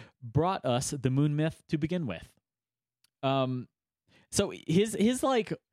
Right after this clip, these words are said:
burden of proof here is he needs someone from ancient times to specifically be like, to specifically write down, "There's a moon up in the sky,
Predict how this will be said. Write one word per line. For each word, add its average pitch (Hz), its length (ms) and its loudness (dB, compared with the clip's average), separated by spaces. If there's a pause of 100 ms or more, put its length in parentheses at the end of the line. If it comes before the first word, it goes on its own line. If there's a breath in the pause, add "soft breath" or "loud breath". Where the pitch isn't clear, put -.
(260)
burden 165 300 4
of 156 140 -2
proof 156 260 2
here 170 220 4
is 139 100 0
he 180 200 0
needs 254 280 -2
someone 113 580 0 (300)
from 139 300 0
ancient 170 340 0
times 113 540 0 (100)
to 139 100 2
specifically 190 680 0
be 147 180 4
like, 113 380 2 (640 loud breath)
to 156 100 4
specifically 233 540 2
write 160 240 2
down, 120 420 2
"There's 127 160 2
a 131 60 2
moon 123 260 4
up 117 140 0
in 120 80 0
the 113 80 0
sky, 117 500 -2